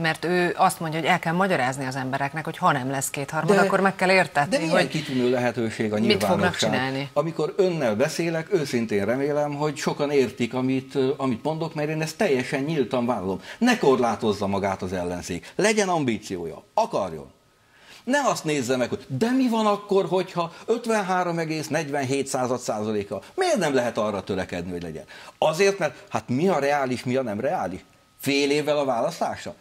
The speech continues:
Speaker 2: Gyerünk, mindenki szavazzon az ellenzékre, minél többen, értsék meg, akkor lesz egyértelmű változás.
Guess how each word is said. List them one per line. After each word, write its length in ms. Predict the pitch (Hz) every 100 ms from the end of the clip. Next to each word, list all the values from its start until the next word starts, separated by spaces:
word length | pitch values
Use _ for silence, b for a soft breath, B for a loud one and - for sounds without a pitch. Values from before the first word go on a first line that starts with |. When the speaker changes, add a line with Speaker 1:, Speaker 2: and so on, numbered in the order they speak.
| _
Speaker 2:
Gyerünk, 400 | 381 202 180 190
mindenki 460 | 247 196 147 160 151
szavazzon 440 | 202 131 120 139
az 100 | 139
ellenzékre, 600 | 151 139 127 110 123 143
minél 320 | 175 247 165 151
többen, 320 | 160 117 117
értsék 440 | 233 208 - 180 175
meg, 240 | 135 - -
akkor 420 | 240 240 208 208
lesz 240 | 202 190 -
egyértelmű 640 | 190 175 180 175 165 165
változás. 520 | 151 92 - 82